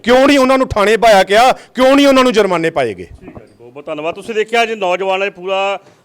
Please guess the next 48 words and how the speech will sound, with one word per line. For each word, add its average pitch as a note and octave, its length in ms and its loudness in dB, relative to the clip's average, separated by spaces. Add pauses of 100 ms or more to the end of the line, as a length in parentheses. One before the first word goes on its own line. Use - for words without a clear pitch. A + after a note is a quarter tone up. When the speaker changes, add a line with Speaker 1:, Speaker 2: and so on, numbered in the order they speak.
(140)
Speaker 2:
ਅ, D#3+ 40 -4
ਗੁੱਸਾ G3 380 -2
ਵੀ G3 140 -10
ਆ D#3+ 60 -6
ਖਾਸ D3+ 260 -6
ਕਰ, E3+ 140 -8
ਕਿਉਂਕਿ G3+ 440 -10
ਇਹ G#3 200 -4
ਲੋਕ G3+ 160 -6
ਕਹਿੰਦੇ F#3+ 220 -8
ਨੇ A3 60 -8
ਵੀ A3 100 -14
ਜਿਹੜਾ A3 180 -6
ਸ਼ੌਂਕ G3 440 -6
ਆ, G3+ 280 -4 (300)
ਸ਼ੌਂਕ A#3 360 -6
ਜਿਹੜਾ A#3+ 200 -2
ਕਿਸੇ G#3 260 -10
ਦੀ A#3 80 -10
ਜਾਨ G3 400 -4
ਨਾ G#3+ 100 -4
ਲਵੇ, D3 260 -6
ਕਿਉਂਕਿ F3+ 400 -10 (360)
ਸ਼ੌਂਕ G3+ 300 -6
ਤੋਂ A3 180 -10
ਜ-, F3+ 100 -12
ਜਾਨ F3 280 -4
ਤੋਂ G3+ 100 -8
ਵੱਡਾ F3+ 140 -4
ਕੁਛ G3 220 -12
ਵੀ A3 100 -10
ਨਹੀਂ D#3 160 -6
ਆ। G#2+ 120 -8 (120)
ਕੁਮਾਰ E3+ 240 -6
ਦਰਸ਼ਨ E3 240 -10
ਸਾਡੇ E3 180 -12
ਨਾਲ C3+ 180 -8
ਨੇ, E3 120 -8 (360)
ਅੱਜ F#3+ 80 -8
ਤੁਹਾਡੇ F3+ 340 -6
ਸੰਗਠਨ F3+ 320 -10
ਵੀ F3 100 -6
ਆਏ D3+ 180 -4
ਆ, D#3 40 -4
ਤੁਸੀਂ F3 280 -14
ਵੀ F#3+ 60 -8
ਆਏ D3+ 200 -4
ਹੋ, E3+ 160 -6